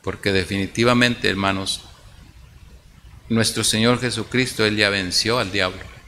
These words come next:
Y lo venció en la cruz con su sangre preciosa. Y Él no va a poder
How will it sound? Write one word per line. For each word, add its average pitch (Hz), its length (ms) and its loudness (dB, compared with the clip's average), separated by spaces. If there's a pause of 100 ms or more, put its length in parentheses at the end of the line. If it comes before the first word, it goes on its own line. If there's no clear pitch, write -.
(1120)
Y 98 60 -6
lo 92 120 0
venció 90 340 0
en 92 80 0
la 95 160 -2
cruz 107 260 -8
con 90 200 -8
su - 160 -10
sangre 90 420 -4
preciosa. 87 560 -12 (1700)
Y 101 120 2
Él 120 120 4
no 135 80 2
va 147 100 6
a 143 40 -8
poder 143 580 2